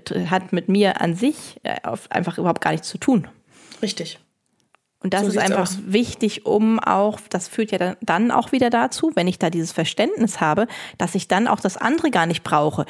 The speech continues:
Speaker 1: dieses Werten, Lästern, Mobben und so weiter.
Speaker 2: Ja, und dieses auch, dieses viele Begründen.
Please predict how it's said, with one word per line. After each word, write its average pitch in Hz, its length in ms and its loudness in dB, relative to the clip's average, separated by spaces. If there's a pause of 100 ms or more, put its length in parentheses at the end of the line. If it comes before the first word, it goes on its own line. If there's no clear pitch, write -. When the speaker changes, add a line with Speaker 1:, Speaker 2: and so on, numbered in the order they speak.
(160)
Speaker 1:
dieses 180 400 -2
Werten, 180 560 2
Lästern, 170 600 0
Mobben 175 500 2
und 190 200 0
so 180 120 2
weiter. 185 460 0 (540)
Speaker 2:
Ja, 196 260 2
und 196 220 -2
dieses 196 260 0
auch, - 240 -2
dieses 190 400 0
viele 226 320 4
Begründen. 196 920 0